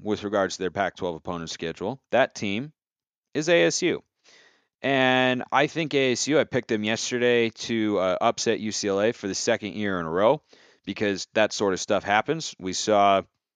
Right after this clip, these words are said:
Stanford beat Oregon last year. We've seen teams lose to other schools that, in theory, they should not. I don't think this is going to happen here. I think Utah is the better overall team.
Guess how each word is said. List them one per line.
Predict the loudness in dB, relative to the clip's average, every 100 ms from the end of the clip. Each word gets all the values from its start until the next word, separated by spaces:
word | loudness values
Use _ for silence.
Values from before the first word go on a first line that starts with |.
| _ _ _ _ _ _ _ _ _
Stanford | -10 -4 -4 -4 -4
beat | 0 4
Oregon | 4 4 2
last | 0 0 0
year. | 0 0 -2 _ _ _ _
We've | -6 -4
seen | -4 -4 -4
teams | -4 -4 -2 0
lose | 4 4 2 -4
to | -4 -2 0
other | 0 0
schools | 0 2 2 2 -2 _ _ 0
that, | 0
in | 0
theory, | -2 0 2 2
they | 0 -2
should | -2 -2
not. | 0 -2 -4 _ -20 -20 -20 _ _ _ _ 2
I |
don't | 4
think | 2 -2
this | -4
is | 0
going | 2
to | 2
happen | 2 0 -2
here. | -4 0 0 0 -4 _
I | -2 0
think | -2 -2
Utah | -2 -2 2 4 6 4 2
is | 0 2 0 -2 -4 -6 -8
the | -12
better | 0 2 6
overall | 4 4 4 2
team. | 0 -4 -4 -6